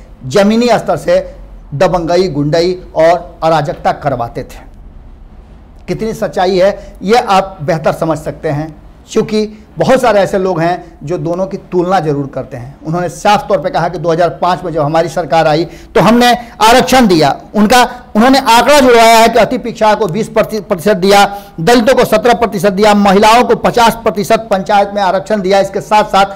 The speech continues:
हमने चुनाव करवाए, कई तरह के हमने रास्ते बनाए। पहली बार ऐसा हुआ है कि जो भैंस पर चढ़ करके चरवाहा विद्यालय में बच्चे जाते थे, आज वो बच्चे और बच्चियां साइकिल पर स्कूल जाते हैं। ये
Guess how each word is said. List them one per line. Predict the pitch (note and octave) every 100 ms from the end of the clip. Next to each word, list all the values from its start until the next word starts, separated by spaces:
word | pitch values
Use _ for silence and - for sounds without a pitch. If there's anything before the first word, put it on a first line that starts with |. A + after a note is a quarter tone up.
| - -
हमने | F#3 G#3 G#3+
चुनाव | G#3 G#3+ B3
करवाए, | A#3+ G3+ E3+ E3+ F3+ F3+ - -
कई | C4 C#4+
तरह | C4+ G#3+
के | G#3
हमने | F3 F3 G3 G3+ - - - -
रास्ते | F3 G#3 A3+ G#3+
बनाए। | D3+ A2 A2 - _ - - - - - - - - - -
पहली | D#3 F#3+
बार | F#3+ F#3+
ऐसा | F#3+ G3
हुआ | F3 G#3+
है | G3 A3+ A3+ - - -
कि | G3
जो | G#3
भैंस | D#3+ F3 C4+ D4
पर | C#4+ A#3+
चढ़ | A#3+ A#3
करके | A3+ A3+ A3+
चरवाहा | - G#3 F#3+ G3+ A3
विद्यालय | C#4 G#3 G#3 G#3
में | G3
बच्चे | F3 F#3 E3+
जाते | E3 E3
थे, | D#3 D#3+ E3 - - -
आज | F3 G3 A3+ A3+ - -
वो | D#3 F3
बच्चे | F#3 - A3
और | G3+
बच्चियां | D#3+ F3+ G3+ G3+ B2+ - - - -
साइकिल | - - G#3 G#3+ C4+
पर | B3+ G3 F#3
स्कूल | - F3+
जाते | D#3 D#3 C#3+
हैं। | D#3 E3 E3 - -
ये | D#3+ G3 G3